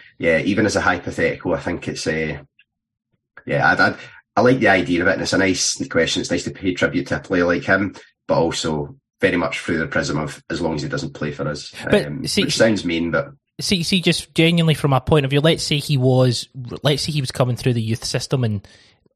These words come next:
Speaker 2: he, he was twenty, right? I know he made his debut at sixteen for, for us originally, but let's say he was twenty right now, or nineteen,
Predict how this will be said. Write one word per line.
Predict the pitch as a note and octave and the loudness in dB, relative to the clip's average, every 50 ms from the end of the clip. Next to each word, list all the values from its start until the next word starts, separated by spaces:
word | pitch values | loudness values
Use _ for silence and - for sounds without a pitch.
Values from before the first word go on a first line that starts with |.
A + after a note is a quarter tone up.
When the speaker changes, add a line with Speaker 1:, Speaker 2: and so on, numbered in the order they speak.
| _ _ | _ _
Speaker 2:
he, | A2 - G#2 A2+ - | -8 -6 -6 -6 -2
he | - B2 | -2 -2
was | A2 A#2 - | 0 -2 -2
twenty, | - - - - A#2 A2+ A#2 - - - C3+ G#2+ - _ | 0 -2 0 0 0 -2 -2 -4 -4 -4 -4 -4 -2 _
right? | B2+ A#2+ B2 B2 - _ _ _ _ _ | 0 0 0 0 -4 _ _ _ _ _
I | B2 | 2
know | B2 B2 | 4 6
he | A#2+ A#2 G#2 | 6 4 4
made | A2 A2 G2 | 2 2 0
his | G#2 F#2 | 0 -2
debut | - - G2+ G2+ G2+ G2+ | -2 -2 -2 -2 -2 -2
at | - | -2
sixteen | - - - - - - G#2 G2 | -2 -4 -6 -6 -4 -2 0 0
for, | G2+ - A2 G2+ G2 | 0 2 0 -2 -2
for | - - - G2+ G2+ | -2 -4 -4 -2 -2
us | F#2+ G2 | -2 -2
originally, | F#2+ F#2+ G2 - - B2+ B2 A#2 | -4 -4 -4 -2 0 0 0 0
but | A2 - | 0 2
let's | - C#3 C#3+ - | 2 2 2 2
say | - D#3 | 0 -2
he | C3+ - | -2 -2
was | A#2 A2+ - | -4 -4 -4
twenty | - - - A#2 A2+ - - A#2 | -6 -4 -2 -2 -2 0 -2 -2
right | A2 A2 - | 0 -2 -2
now, | - G#2 G#2+ G#2+ A2 A2 - | -2 -2 -2 0 0 -2 -2
or | - G2 F#2+ - _ | -2 -4 -4 -4 _
nineteen, | C#3 D3 D#3 D#3 D3 - - C3 A#2+ B2+ C3 | 0 0 0 0 -2 -2 -4 -2 0 0 -2